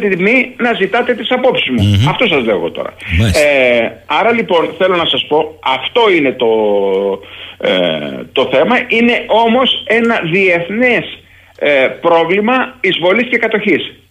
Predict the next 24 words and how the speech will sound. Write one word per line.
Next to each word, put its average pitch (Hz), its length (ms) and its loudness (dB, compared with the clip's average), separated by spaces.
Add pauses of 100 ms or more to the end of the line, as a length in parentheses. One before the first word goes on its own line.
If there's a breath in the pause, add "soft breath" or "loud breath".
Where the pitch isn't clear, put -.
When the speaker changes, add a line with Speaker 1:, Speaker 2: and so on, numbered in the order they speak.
Speaker 1:
Δεν 226 320 0
άκουσα 226 360 -2
τον 196 120 -4
κύριο 208 220 2
Μητσοτάκη 190 520 -2
και 196 120 0
τον 175 120 -6
κύριο 190 160 2
Χρυστοδουλίδη 165 540 0
να 185 120 0
το 165 100 0
λένε 190 220 2
στην 160 180 -4
τελευταία 156 420 2
τους, - 180 -6 (320 loud breath)
ε, 151 220 0
στην 165 160 -2
επίσκεψη 165 500 -2
που 170 80 0
έκανε 175 200 0
ο - 20 2
Χρυστοδουλίδης 160 580 0
στην, 143 320 0
ε, 139 480 2